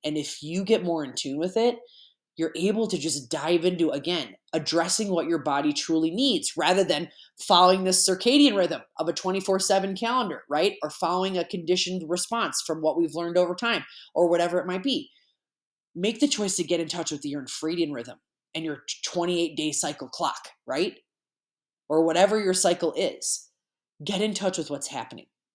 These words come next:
because that will give you the power to essentially work on reducing things like P M S symptoms. Another reason to get in touch with cycle syncing and learn more about your cycle is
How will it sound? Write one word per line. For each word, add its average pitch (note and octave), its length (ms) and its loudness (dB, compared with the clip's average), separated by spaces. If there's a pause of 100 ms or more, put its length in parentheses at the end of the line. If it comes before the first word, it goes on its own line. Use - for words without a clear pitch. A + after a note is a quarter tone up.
(340)
because D3 300 0
that D3+ 240 0
will F3 100 4
give D#3+ 200 -2
you E3 80 2
the C3+ 320 -4 (340)
power A#3+ 680 2 (400)
to F3+ 80 -2
essentially F3+ 560 2 (420)
work F3+ 420 6
on E3 220 4
reducing D#3 520 0
things C3 340 -6
like A#2+ 240 -6
P C3 140 -10
M A2 120 -10
S - 180 -4
symptoms. - 560 -8 (1000)
Another F#3+ 420 6
reason F3 360 -4 (120)
to C#3+ 420 -2 (640)
get D#3 180 0
in D3+ 100 -8
touch D3 280 -6
with D3 100 -6
cycle C#3 320 -4
syncing - 400 -8 (260)
and D#3 200 -4
learn D3+ 200 -4
more D3 120 -2
about C3+ 240 -4
your C3 80 -8
cycle B2 440 -6
is G2+ 420 -6